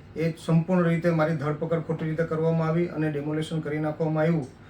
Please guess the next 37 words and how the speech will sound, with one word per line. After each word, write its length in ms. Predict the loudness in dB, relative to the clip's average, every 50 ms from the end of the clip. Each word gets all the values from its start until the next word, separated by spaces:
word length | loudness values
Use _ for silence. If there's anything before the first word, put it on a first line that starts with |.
| -20 -20 -20 -20 -20 -18 -10 -4
એક 200 | -2 -2 -2 -2
પણ 100 | 0 2
નોટિસ 340 | 2 2 2 0 -2 -2 -2
આપ્યા 260 | -2 -2 0 0 2
વગર. 320 | 2 4 6 6 6 6 6 2 -6 -14 -20 -20 -20 -20 -10 -4
ત્યારે 440 | 0 2 4 6 6 6 4 2 -4 -12 -18 -20 -20 -20 -18 -14 -12 -10 -10 -2
જે 180 | 0 2 2 4
ડેમોલેશન 480 | 4 2 2 2 2 2 0 0 0
કર-, 220 | 0 0 0 0 0
કરવામાં 480 | 0 0 0 2 2 4 4 6 6
આવ્યું, 300 | 6 6 6 4 2 -2 -8 -16 -20 -20 -8 -4
તેમાં 360 | -2 0 2 2 2 2 0 -4 -12 -20 -20 -6 -2
ચાર 280 | 2 2 4 4 4
લોકોની 500 | 2 0 0 2 2 4 4 4 4 2 0 -4 -10 -14 -10
એ 140 | -8 -6 -4
જે 140 | -2 -2 -2
બે 220 | 0 2 4 4
નંબરની 360 | 4 4 4 4 4 4 4 4
નકલ 360 | 2 2 2 2 2 2 2
હતી, 360 | 2 4 4 2 2 2 -2 -10 -18 -20 -20 -20 -20 -20 -20 -20 -20 -16 -12 -8
અ, 40 | -6 -4 -4 -4
મફતિયો 440 | -4 -4 -4 -2 -2 0 0 0 0
પ્લોટ 280 | 2 2 2 4 4
હતો 240 | 2 2 2 2 2
અને 200 | 2 2 0 0
એક 200 | 0 0 -2 0
જણાનું 320 | 0 0 2 2 2 2
દસ્તાવેજવાળું 760 | 2 0 -2 0 2 2 2 2 2 2 2 2 0 -2 -4 -4
મકાન 340 | -4 -2 0 2 4 4 2
હતું 260 | 0 -2 -6 -10 -10 -12 -18 -20 -20 -16 -6
અને 120 | -4 -4 -2
પાંચે 320 | -2 -2 -4 -4 -4 -2
પાંચે 500 | -2 0 0 2 2 2 2 0 0 -4 -10 -18 -20 -20 -20 -20 -12 -4 -2
હાઈકોર્ટમાં 500 | -2 0 0 0 -2 0 0 -2 -2 -2
પિટિશન 380 | -4 -6 -4 -2 0 0 2
દાખલ 320 | 2 0 0 0 0 0 0
કરી 280 | 0 0 2 0 -2